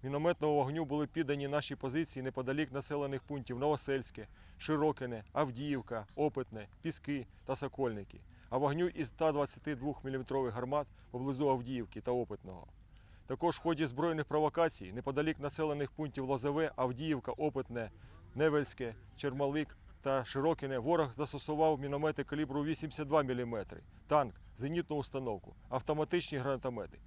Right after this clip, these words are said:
протитанкові керовані ракети, стрілецьку і снайперську зброю. На Луганщині противник тричі відкривав вогонь із автоматичних гранатометів по опорному пункту сил ато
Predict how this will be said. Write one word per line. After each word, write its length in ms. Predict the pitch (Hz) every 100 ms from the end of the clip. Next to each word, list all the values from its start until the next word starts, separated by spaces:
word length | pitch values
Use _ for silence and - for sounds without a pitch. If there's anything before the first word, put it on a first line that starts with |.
| - -
протитанкові 680 | 143 151 170 156 151 143
керовані 480 | - 151 151 139 135
ракети, 420 | 131 - 104 - - -
стрілецьку 520 | - 131 165 - 151
і 140 | - 135
снайперську 540 | 139 127 123 104 113
зброю. 380 | 104 110 95 78 - - - - - - 127
На 60 |
Луганщині 680 | 143 147 170 160 113 85 - -
противник 400 | 131 165 156 -
тричі 380 | 175 185 - 147
відкривав 440 | 143 143 147 139
вогонь 300 | 135 131 156
із 140 | 139 127
автоматичних 640 | - 135 139 160 156 139
гранатометів 560 | 131 135 139 156 135 127
по 140 | 139
опорному 460 | 131 147 139 139 131
пункту 320 | 143 147 135
сил 220 | - 139
ато 360 | 131 131 156